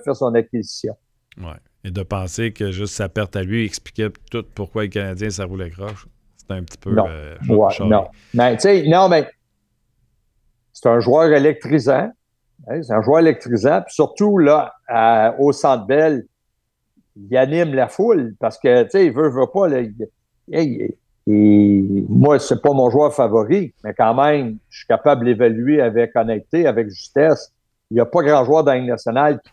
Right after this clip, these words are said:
Speaker 1: peuvent tirer. Et pas sur réception, là, juste un lancer du poignet, du top des cercles, le gardien de but est carré devant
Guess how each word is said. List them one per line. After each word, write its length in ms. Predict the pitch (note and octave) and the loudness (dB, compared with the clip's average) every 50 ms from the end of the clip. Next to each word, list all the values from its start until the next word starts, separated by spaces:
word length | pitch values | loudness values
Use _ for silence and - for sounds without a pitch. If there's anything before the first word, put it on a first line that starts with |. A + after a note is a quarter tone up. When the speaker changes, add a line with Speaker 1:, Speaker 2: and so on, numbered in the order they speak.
| _ | _
Speaker 1:
peuvent 200 | - C3 A#2+ G#2 - | 0 0 0 0 -4
tirer. 560 | - - - E3+ F3+ F3 D#3 D3 E3 C#3+ - - _ _ _ _ _ _ _ _ _ - | -14 -8 -4 0 2 4 4 4 2 0 -2 -6 _ _ _ _ _ _ _ _ _ -2
Et 140 | C3+ D#3+ | -2 -2
pas 180 | D#3 - F#3 G#3 | 0 0 -2 -2
sur 200 | - - A3 G#3 | 0 0 0 2
réception, 640 | D#3+ E3 C#3+ - E3 C3 - - - F#3 F3+ E3 | 2 0 0 0 -2 -2 -2 -4 -4 -2 -2 -2
là, 140 | B2+ A2+ A2+ | -2 -4 -4
juste 240 | A2 C#3+ F3+ C#3 - | -4 -4 -4 -2 -2
un 120 | D3+ C3+ | -2 0
lancer 400 | B2+ C3 D#3 F3 E3+ D3 - F3+ | 0 2 2 2 0 0 -2 -4
du 120 | E3+ B2 G#2+ | -6 -6 -8
poignet, 520 | _ - C3 A#2+ A#2 C3+ D3 D#3 E3 - _ _ _ _ _ _ _ | _ -2 -2 -2 0 -2 -4 -4 -6 -8 _ _ _ _ _ _ _
du 240 | - G2+ F2+ - - | -18 -16 -16 -16 -4
top 300 | - F#3 G3 G#3 F3+ D3 | 0 0 2 2 2 2
des 180 | C#3 D3 C#3 B2 | 4 4 4 4
cercles, 400 | - - C#3 C#3 D3 D3 D3 - - | 2 2 4 4 4 4 2 0 -2
le 100 | A2+ G2+ | -2 -2
gardien 500 | G2 A2 D#3+ E3 C#3+ - C#3+ D3+ D3+ C#3 | 0 2 2 2 0 -2 -2 -2 -2 -2
de 60 | B2+ | -2
but 320 | G#2 G#2 D3+ E3+ D#3+ C#3 A#2+ | -4 -4 -2 0 2 2 0
est 100 | A2+ - | 0 -2
carré 440 | - E3 F3 F3 E3+ E3 E3 E3+ | 0 0 2 2 4 4 2 2
devant 240 | D3+ A#2+ B2+ B2+ A#2+ | 2 2 0 0 0